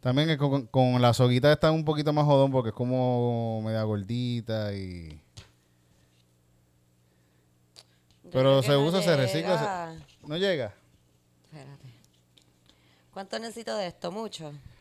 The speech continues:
Speaker 1: No mucho, necesitas para hacer un, un nudito, un lacito al final.
Speaker 2: Ok.
Speaker 1: Y depende por dónde tú empieces, es que va a terminar el nudo al
Speaker 2: Ok.
Speaker 1: final. Tú empezaste por dentro, ¿verdad?
Speaker 2: Ah, sí, tenía que empezar por fuera, ¿verdad?
Speaker 1: No importa,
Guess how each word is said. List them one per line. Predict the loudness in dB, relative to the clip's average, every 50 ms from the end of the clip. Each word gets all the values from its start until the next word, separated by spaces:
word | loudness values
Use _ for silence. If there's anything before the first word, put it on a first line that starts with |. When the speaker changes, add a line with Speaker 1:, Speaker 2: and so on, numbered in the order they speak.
| _ -4
Speaker 1:
No | -2 0
mucho, | 2 2 4 4 4
necesitas | 4 4 4 4 4
para | 6 6 6
hacer | 6 6 4 4
un, | 4 2
un | 2 0 0 0 -2 -2 -2 0 0 2
nudito, | 2 2 2 2 2 2 0 2 0 0
un | 0 0 0
lacito | 0 0 0 -2 -2 0 -2
al | -2 -2
final. | -2 -4 -4 -4 -4 -6 -8 -12 -14 -20 _ -20
Speaker 2:
Ok. | -20 -20 -20 -20 -20 -20 -20 -20 -20 _ _ _ _ _ _ _ _ _ -2
Speaker 1:
Y | 0 4 4 6
depende | 6 4 4 4 2 2 2 2
por | 2 4 2
dónde | 4 2 2
tú | 2 2
empieces, | 0 0 0 0 0 0 2 2 0 -2 -2 -2
es | -4 -2
que | 0 2
va | 2 2
a | 2
terminar | 0 -2 -4 -2 -4 -4 -4 -2 -2 -2 -2
el | -2 -4 -2 -2
nudo | -2 -2 -2 -4 -6 -8 _ _ _ _ _ _ _ _ _ _ _ -20 _ -20 -18 -10
al | -8 -8 -8
Speaker 2:
Ok. | -6
Speaker 1:
final. | -6 -4 -4 -4 -4 -4 -6 -8 -12 _ _ _ _ _
Tú | -10 -8
empezaste | -4 -4 -2 -2 2 0 2
por | 2 4 4 4
dentro, | 4 2 2 2 0
¿verdad? | 0 2 4 4 2 2 2 0 -4
Speaker 2:
Ah, | -6
sí, | -8 -10 -10 -8 -6 -6 -6 -6 -6 -6
tenía | -6 -8 -8 -8
que | -8 -10
empezar | -12 -12 -14 -16 -16 -16 -16
por | -16 -18 -18
fuera, | -18 _ -20 -18 -16 -14 -14 -12 -10 -8
¿verdad? | -6 -4 -2
Speaker 1:
No | -2
importa, | 0 2 2 2 2 2 -2 -4 -4